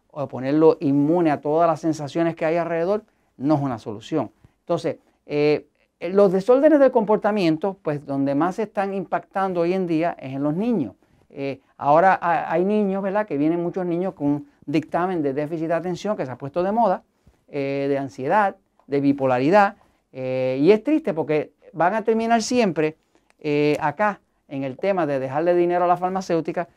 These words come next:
con las medicaciones como Ritalin, antidepresivos y demás, en niños, que es algo bastante triste para observar, ¿no? Este, ahora, eh, mirando el tema del sistema nervioso,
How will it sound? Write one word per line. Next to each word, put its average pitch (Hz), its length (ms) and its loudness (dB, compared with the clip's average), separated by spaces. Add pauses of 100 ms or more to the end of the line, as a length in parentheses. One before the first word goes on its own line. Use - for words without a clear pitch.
(160)
con 147 180 -2
las 135 100 -4
medicaciones 135 560 -4
como 151 220 -2
Ritalin, 139 560 -4
antidepresivos 135 720 -2
y 190 40 0
demás, 202 240 -4 (280)
en 147 180 0
niños, 170 300 2
que 143 80 -10
es 131 40 -6
algo 156 200 0
bastante 147 420 -4
triste 156 400 -4
para 110 200 -8
observar, 101 460 -10
¿no? 139 180 -10 (300)
Este, 135 480 -8 (160)
ahora, 139 300 2 (240)
eh, 151 320 2
mirando 220 420 4
el 262 100 6
tema 247 220 4
del 214 80 2
sistema 196 340 -4
nervioso, 190 520 2